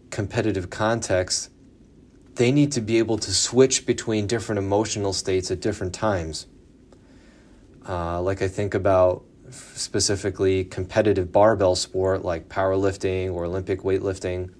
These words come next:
where for a period of less than a minute,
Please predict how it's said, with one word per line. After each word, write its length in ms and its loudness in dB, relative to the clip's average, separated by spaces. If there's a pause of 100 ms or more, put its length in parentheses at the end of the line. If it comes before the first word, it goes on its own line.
(1080)
where 440 4 (840)
for 160 2
a 140 6
period 500 6
of 300 -2 (400)
less 380 2
than 120 2
a 60 2
minute, 440 2